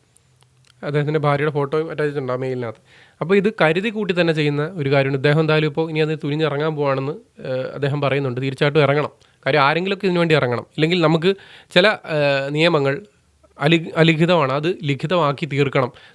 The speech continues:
നമുക്ക് വേണ്ടിയിട്ട് എഴുതി ചേർക്കുക തന്നെ വേണം. ചില, ആ, എന്ത് കാര്യങ്ങൾ ആക്കിയെടുക്കണം. അങ്ങനെ ഒരു വിഷയം ഞാൻ കേട്ടിട്ടുണ്ട്. ചിലത് നമ്മുടെ നാട്ടിൽ, ഏഹ്, ഇല്ലാത്ത ചില വകുപ്പുകൾ ഉണ്ടാക്കാനായിട്ട് അതിന് ചില പ്രത്യേക സാഹചര്യങ്ങൾ ക്രിയേറ്റ് ചെയ്യപ്പെടും. ഞാനിപ്പോൾ അത് നിങ്ങൾക്ക് വ്യക്തമായിട്ട് പറയുന്നില്ല. അത്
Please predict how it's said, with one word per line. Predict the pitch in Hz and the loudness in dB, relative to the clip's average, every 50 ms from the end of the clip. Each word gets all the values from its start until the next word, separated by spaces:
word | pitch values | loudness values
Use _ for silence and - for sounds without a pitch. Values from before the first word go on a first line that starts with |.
| _ - | _ -4
നമുക്ക് | 135 151 151 147 | 0 0 0 2
വേണ്ടിയിട്ട് | 170 170 165 165 170 151 | 0 0 0 0 0 0
എഴുതി | 151 156 160 156 | 0 0 0 0
ചേർക്കുക | 170 160 151 139 139 165 | 2 2 2 2 0 0
തന്നെ | 165 160 160 151 | 0 2 0 0
വേണം. | 143 139 143 160 147 | 0 -2 -4 -6 -6
ചില, | - 147 156 160 - - - - - - - 185 170 160 - 143 143 | -4 -4 -4 -4 -6 -12 -18 -20 -20 -16 -10 -8 -8 -8 -6 -6 -4
ആ, | 139 135 135 113 87 135 | -2 -2 -2 -4 -6 -8
എന്ത് | 139 139 135 143 | -8 -8 -6 -4
കാര്യങ്ങൾ | 143 151 160 156 156 160 180 147 143 143 | -4 -4 -4 -4 -4 -6 -6 -6 -6 -6
ആക്കിയെടുക്കണം. | 156 156 - - 190 147 139 127 135 131 143 | -8 -8 -6 -4 -4 -4 -4 -4 -6 -6 -6
അങ്ങനെ | 151 170 170 | -6 -6 -6
ഒരു | 165 170 | -6 -8
വിഷയം | 147 - 170 165 | -10 -8 -8 -6
ഞാൻ | 160 151 147 | -6 -6 -6
കേട്ടിട്ടുണ്ട്. | 143 143 139 139 123 - - | -6 -6 -6 -6 -6 -4 -2
ചിലത് | 143 147 151 165 160 - - - - - _ _ - | -2 0 -2 -2 -4 -8 -14 -20 -20 -20 _ _ -4
നമ്മുടെ | 147 147 147 151 151 - - _ - 147 135 | 0 2 2 2 0 0 -4 _ -6 -2 -2
നാട്ടിൽ, | 139 139 156 156 151 147 - - 127 131 | -2 0 -2 -4 -6 -6 -10 -8 -6 -4
ഏഹ്, | 131 135 135 131 123 117 - 175 147 | -2 0 0 -2 -2 -4 -4 -4 -4
ഇല്ലാത്ത | 156 160 170 170 170 170 - 185 170 151 | -2 0 2 2 0 0 0 -2 -2 0
ചില | - 151 156 143 | 0 0 2 2
വകുപ്പുകൾ | 143 131 135 143 151 143 - 165 160 151 139 | 2 2 0 -2 -4 -2 2 4 4 4 4
ഉണ്ടാക്കാനായിട്ട് | 131 131 143 147 - 160 147 139 131 127 123 123 143 131 | 2 2 0 0 0 0 0 0 0 -2 -4 -4 -4 -4
അതിന് | 135 139 131 139 | -4 -4 -4 -4
ചില | 127 131 135 - - - | -4 -4 -4 -6 -6 -6
പ്രത്യേക | - 131 - - 160 160 170 151 147 | -6 -6 -2 2 4 4 4 4 4
സാഹചര്യങ്ങൾ | 135 139 139 135 139 147 147 147 139 | 2 2 0 0 -2 -2 -2 -2 -2
ക്രിയേറ്റ് | 135 131 135 131 127 131 | -2 -2 -2 -2 0 0
ചെയ്യപ്പെടും. | 120 110 113 110 - - _ - - - - _ _ 127 | -2 0 -2 -6 -6 -8 _ -20 -20 -20 -20 _ _ 0
ഞാനിപ്പോൾ | 127 131 131 156 151 143 | 0 2 4 4 4 4
അത് | 139 156 160 147 | 4 2 2 0
നിങ്ങൾക്ക് | 143 135 143 151 151 143 | -2 -2 -2 -4 -4 -4
വ്യക്തമായിട്ട് | 139 - - 147 147 147 - 160 | -2 0 2 2 2 2 2 2
പറയുന്നില്ല. | 139 143 156 180 170 135 120 127 151 190 160 | 4 4 4 2 2 0 0 0 -2 -4 -6
അത് | 147 | -8